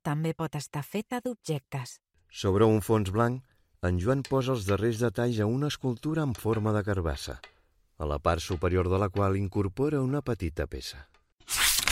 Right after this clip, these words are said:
Speaker 1: Després de moltes anades i vingudes, Joan Miró va decidir instal·lar-se a l'illa de Mallorca.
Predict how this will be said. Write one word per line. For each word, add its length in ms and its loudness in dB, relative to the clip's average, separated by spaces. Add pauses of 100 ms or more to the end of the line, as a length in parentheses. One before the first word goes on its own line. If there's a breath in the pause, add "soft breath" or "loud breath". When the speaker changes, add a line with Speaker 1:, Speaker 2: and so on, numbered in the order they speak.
(880)
Speaker 1:
Després 600 -4
de 100 2
moltes 480 0
anades 400 0
i 80 -2
vingudes, 560 0 (140)
Joan 340 2
Miró 240 2
va 140 0
decidir 400 -2
instal·lar-se 680 -6
a 100 -2
l'illa 380 0
de 80 0
Mallorca. 640 -4